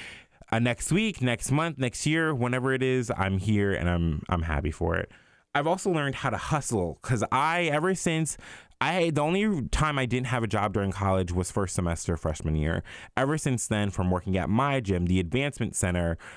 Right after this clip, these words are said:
um, <laughs> uh, my gym, the Advancement Center,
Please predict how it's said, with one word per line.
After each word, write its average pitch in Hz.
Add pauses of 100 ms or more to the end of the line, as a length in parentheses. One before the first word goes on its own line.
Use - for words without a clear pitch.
(220)
um, 87 (240)
<laughs> 123 (560)
uh, 95
my 110
gym, 107
the 92
Advancement 101
Center, 85